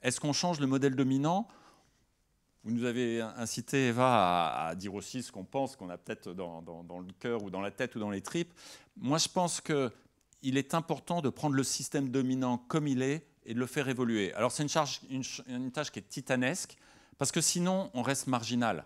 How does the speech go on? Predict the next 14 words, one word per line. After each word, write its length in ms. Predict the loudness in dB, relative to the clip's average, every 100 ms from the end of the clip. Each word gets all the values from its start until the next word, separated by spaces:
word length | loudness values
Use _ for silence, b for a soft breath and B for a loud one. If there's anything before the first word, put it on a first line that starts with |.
| _ _ _ -6
Et 80 |
vu 180 | -2 0
les, 220 | 2 2
les 160 | 2 2
sommes 500 | 0 0 2 2 0 0
en 140 | -2
jeu, 360 | 0 0 0 -4 b b -6
il 140 | -4
faut 320 | -2 6 6
faire 300 | 6 0 0
bouger 320 | 2 0 2 0
le 100 | -2
système 320 | -4 -2 0
dominant. 400 | 0 0 -2